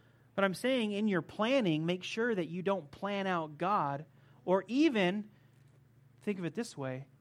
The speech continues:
put yourself in a situation where God can manifest those signs through you as a demonstration of faith to others. Come to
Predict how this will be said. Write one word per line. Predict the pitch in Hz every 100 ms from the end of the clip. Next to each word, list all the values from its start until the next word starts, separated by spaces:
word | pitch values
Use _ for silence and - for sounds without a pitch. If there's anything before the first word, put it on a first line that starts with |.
| _ _ _ -
put | 254 -
yourself | 208 - 208 202
in | 185 170
a |
situation | - 214 - 151 175 220 - 127 123 131 _ _ _ _ _ _
where | - 156
God | 170 160
can | 160 185 214
manifest | 180 135 127 131 -
those | 135 127
signs | - 127 127 123 - - _ _ _ _ _
through | - 151
you | 139 135 131 127 - _ _ -
as | 139
a | 139
demonstration | 143 139 135 - 139 123 135
of | 127
faith | 135 131 -
to | - -
others. | 127 123 120 - _ _ _ _ _ _ _
Come | - 202 226 233 -
to | 175 151 131 127